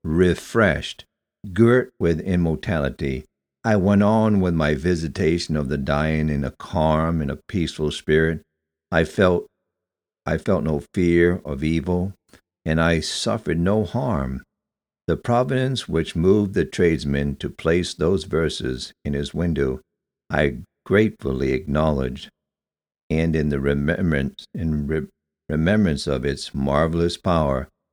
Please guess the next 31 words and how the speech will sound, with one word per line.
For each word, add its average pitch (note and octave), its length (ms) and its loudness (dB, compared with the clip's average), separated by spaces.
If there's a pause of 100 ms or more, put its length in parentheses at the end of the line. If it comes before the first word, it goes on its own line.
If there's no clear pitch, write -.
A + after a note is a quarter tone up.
(240)
I D2 120 -4
adored D2+ 640 0 (460)
the - 60 -6
Lord C2+ 400 -2
my C2+ 220 -2
God. C2+ 480 -4 (1500)
There F2+ 180 6
is G2 140 4
a F2 80 2
place F2 500 0
of D#2 200 -4
quiet D#2 480 0
rest, C#2 500 -4 (540)
near D#2+ 320 2
to D2+ 160 -6
the C#2 180 -6
heart D2 180 -2
of C#2 140 -8
God, D#2+ 460 0 (600)
a F2 120 4
place B2+ 480 0
where F#2+ 180 4
sin G#2+ 400 2
cannot E2 480 0
molest, D2 640 -4 (420)
near F#2 360 4
to G#2 180 -4
the G2 140 2
heart F#2 260 2
of F2+ 160 -4
God. C#2+ 480 0